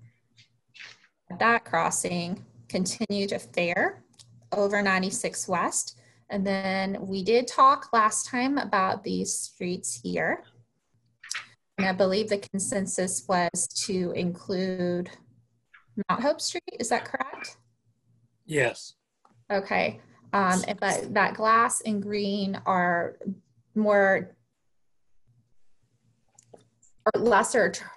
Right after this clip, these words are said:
Speaker 1: traveled streets from what, uh, uh, the, is the consensus, um, I believe I heard from all of you,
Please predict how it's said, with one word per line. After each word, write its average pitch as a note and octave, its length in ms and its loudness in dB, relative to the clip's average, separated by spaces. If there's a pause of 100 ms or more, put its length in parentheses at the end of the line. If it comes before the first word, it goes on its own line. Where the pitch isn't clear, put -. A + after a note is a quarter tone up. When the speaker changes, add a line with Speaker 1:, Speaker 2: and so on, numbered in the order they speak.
(120)
Speaker 1:
traveled F#3 720 2 (540)
streets - 840 -2 (240)
from G3+ 220 0
what, G3 140 2 (1700)
uh, - 80 -4 (340)
uh, - 140 -2
the, F#3+ 200 2
is G#3 180 2
the - 80 -4
consensus, G3 640 -4
um, E3 360 -4 (160)
I F3+ 140 0
believe F#3 360 -2
I E3+ 140 0
heard F3+ 240 -2
from E3+ 220 -6
all E3+ 160 0
of E3+ 100 -6
you, E3+ 360 -2